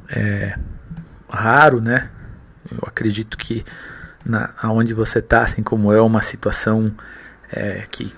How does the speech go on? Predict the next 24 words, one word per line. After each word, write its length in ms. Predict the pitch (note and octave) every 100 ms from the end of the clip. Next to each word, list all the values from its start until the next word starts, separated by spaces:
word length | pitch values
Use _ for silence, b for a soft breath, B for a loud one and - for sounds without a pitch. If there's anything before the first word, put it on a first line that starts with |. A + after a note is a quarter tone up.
| -
quando 280 | A#2+ C3
acontece 760 | A#2+ - G2+ - A#2+ A#2+ - A2+
é 60 | A2+
algo 540 | A2 A2+ A2+ A2 G2+ B B B B
extremamente 720 | - - D3 D3+ C3 C3+ C3+
inusitado, 720 | B2 A#2 A2 A2 A#2 C3 C#3
inesperado 800 | A#2+ A#2 - B2+ A2+ B2 C#3+ C3 A#2+
e 320 | A#2 A#2 A2
algo 240 | A2 A#2
que 140 | - A2+
vai 120 | A2+
te 140 | -
marcar. 440 | A#2+ A2 - D3+ B B B B -
É, 220 | - A2
eu 60 | A2+
não 120 | A#2
tô 120 | A#2
nem 120 | C3 E3+
preocupado 540 | - - - E3+ F3
com 140 | E3+
essa, 400 | D#3+ - - A#2 -
tô 120 | B2+
preocupado 560 | C#3 C3+ - C#3+ D#3+ E3
com 340 | - E3 D#3+